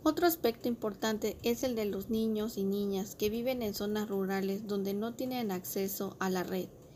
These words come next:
y los docentes tienen que ver la manera de hacerles llegar los trabajos para que ellos puedan aprender durante el confinamiento, obviamente con las medidas de seguridad.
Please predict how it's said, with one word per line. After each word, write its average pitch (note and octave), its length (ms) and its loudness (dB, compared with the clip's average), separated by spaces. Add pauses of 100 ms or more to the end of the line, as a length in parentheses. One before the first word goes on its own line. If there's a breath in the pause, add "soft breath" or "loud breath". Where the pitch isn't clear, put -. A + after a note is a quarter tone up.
(300 loud breath)
y B3 100 4
los G#3 160 2
docentes G3 540 0
tienen A3 320 0
que G3+ 120 0
ver F#3+ 200 2
la G#3 80 0
manera G3 460 2
de F#3+ 80 0
hacerles G3 420 -2
llegar F#3 360 2
los G#3+ 180 -4
trabajos G3 580 -2 (400 loud breath)
para F#3+ 260 4
que F#3+ 160 0
ellos A#3 280 2
puedan A3+ 360 2
aprender G3 680 0
durante F#3 380 2
el F3+ 140 0
confinamiento, F3+ 880 -2 (480 loud breath)
obviamente G3+ 640 2
con F3+ 180 -2
las F#3 140 0
medidas F#3+ 460 2
de F#3 80 -4
seguridad. F#3 640 -6